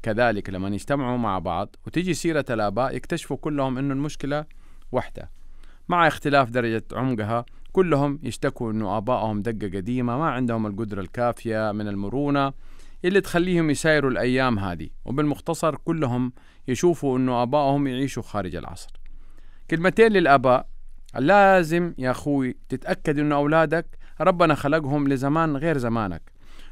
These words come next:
وإنه أولادك يشبهوا عصرهم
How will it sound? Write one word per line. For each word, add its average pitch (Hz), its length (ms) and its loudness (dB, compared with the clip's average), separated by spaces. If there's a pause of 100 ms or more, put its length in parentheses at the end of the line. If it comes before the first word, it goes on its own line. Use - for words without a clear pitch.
وإنه 180 300 4
أولادك 185 640 4 (600)
يشبهوا 190 400 4
عصرهم 127 520 0